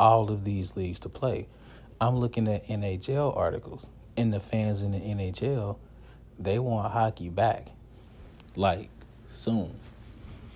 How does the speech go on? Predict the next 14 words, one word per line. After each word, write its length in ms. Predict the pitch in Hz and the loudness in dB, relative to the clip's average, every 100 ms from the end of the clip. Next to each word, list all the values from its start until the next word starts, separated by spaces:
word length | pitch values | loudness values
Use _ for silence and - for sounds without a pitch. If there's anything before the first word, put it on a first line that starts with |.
| - - - - | -18 -18 -20 -6
I'm 200 | 107 113 | -2 0
looking 280 | 120 113 113 | 0 0 2
at 200 | 107 107 | 2 0
M 180 | 117 107 | -2 -4
L 200 | 101 95 | -2 -2
B 240 | 95 127 123 | -2 -2 0
articles, 600 | 98 90 92 104 101 - - | 0 -2 -4 -10 -12 -12 -12
and 100 | 90 | -6
they 120 | 101 | -2
want 320 | 120 107 87 | 0 0 -2
M 140 | 104 98 | -4 -4
L 180 | 92 90 | -4 -4
B 260 | 92 131 | -4 -4
back, 340 | 113 87 - | -2 -4 -6